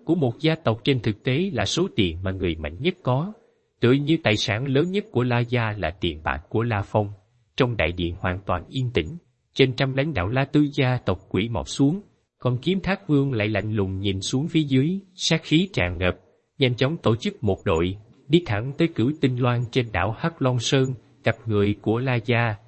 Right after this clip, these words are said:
tiến hành giao nhận tài sản. Toàn bộ chín mươi chín tài sản làm ăn của La Tư gia tộc đều giao cho La Gia. Kiếm Thác Vương trầm giọng, nghe như trọng trụy đập vào ngực mỗi người, làm đám lãnh đạo La Tư gia tộc phía dưới đều không hiểu. "Cái gì? Chín mươi chín?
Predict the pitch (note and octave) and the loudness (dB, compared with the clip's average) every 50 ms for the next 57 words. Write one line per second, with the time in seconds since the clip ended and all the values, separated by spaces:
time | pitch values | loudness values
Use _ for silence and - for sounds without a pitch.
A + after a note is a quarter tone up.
0 | _ _ _ F3+ G#3 G#3 D3 A#2+ G2+ G2+ G2+ A#2+ A2+ G#2+ G#2 G2+ F2 E2+ E2+ - | _ _ _ 2 2 4 2 2 0 0 2 2 2 2 2 0 -2 -4 -4 0
1 | - E2 D#2+ - - - D#2 D#2 E2+ A#2+ E3 - _ _ - - _ _ - B2+ | 0 0 0 0 0 -2 -2 -2 -2 -6 -14 -18 _ _ -20 -20 _ _ 2 2
2 | B2 B2+ B2 G#2+ G#2 A2 A#2+ A#2 - D#3 E3+ C#3+ A#2+ - D3 E3 G#3+ - - G2 | 2 2 2 2 4 2 2 0 -2 0 0 0 2 2 -2 -2 0 0 0 0
3 | G2 - - G#2 A2 B2+ D3 C3+ A2 G#2+ A#2+ B2 A#2+ A#2+ A#2 C#3 B2 A2+ A2 A2 | 0 0 0 -2 -2 -2 -4 -4 -6 -4 -4 -4 -4 -2 -2 -2 0 0 0 0
4 | - A2+ A2 G#2 - G#2+ G#2 - - F#2+ E2+ - - G2+ F2+ E2+ E2+ D#2+ G2+ G2+ | 0 -2 -2 0 0 -2 -2 0 -2 -2 -2 -2 -4 -2 -2 -2 0 0 0 0
5 | G#2 G2+ - A2 G2+ G#2 G2 F#2 F#2 G2 G2+ F#2+ F2+ F2 - - _ _ _ _ | 0 0 -2 -2 -2 0 0 -2 0 -2 -2 -2 -2 -4 -8 -14 _ _ _ _
6 | _ - F#3+ G3 F#3+ - E3+ F3 - - C#3+ B2 A#2 - - F#2 E2 D#2 D2+ D#2+ | _ -2 0 0 0 0 -2 -4 -2 2 2 2 2 2 -2 -4 -4 -4 -4 -2
7 | D2 B1+ C2 D#2 - - - - - - C#3 D#3 D3 C#3 C3 B2 - G2 G#2+ G#2 | -2 -2 -4 -8 -16 -20 -20 -16 -2 2 2 4 4 4 2 2 2 -2 -2 0
8 | - F#2+ F2+ F2 - F#2 - - - G2+ F#2 F#2 F#2+ F#2 - - - A2+ C#3 D3+ | 0 -2 0 0 -2 -4 -4 -2 -2 -2 -2 0 -4 -6 -6 -2 0 0 2 2
9 | B2 G#2 F2+ D#2+ D2 D2 - - _ _ _ _ _ A#2 A2 A2+ A#2+ C3+ D3+ D#3+ | 0 -2 -2 -2 -2 -4 -6 -12 _ _ _ _ _ -2 -2 -2 0 -2 -2 0
10 | C3 C3 D3 C#3 F#2+ E2+ F#2+ G#2+ A#2+ A#2 - - A#2+ A2+ A#2 B2 - - F2+ E2 | -2 -4 -2 -2 -2 -2 0 0 -2 -2 2 2 2 2 2 0 0 0 -6 -6
11 | - - - E3 D#3 - C3 D3 F#3 F#3 - F2+ - - - C#3+ C3 G#2+ - F2+ | -4 -2 -2 -2 -2 0 -2 -2 0 2 0 0 0 0 -2 -2 -2 -2 -4 -6
12 | - D2 E2+ - - _ _ _ _ _ _ - F#3 F3+ - G2+ F2 D#2 D2 - | -6 -6 -6 -8 -12 _ _ _ _ _ _ 0 0 0 0 -2 -2 -2 -4 -8
13 | - - - _ _ - - D3+ F#3 E3 B2 - - B2+ B2+ F3 | -14 -20 -20 _ _ -6 -4 -2 2 2 0 0 0 -4 -4 -4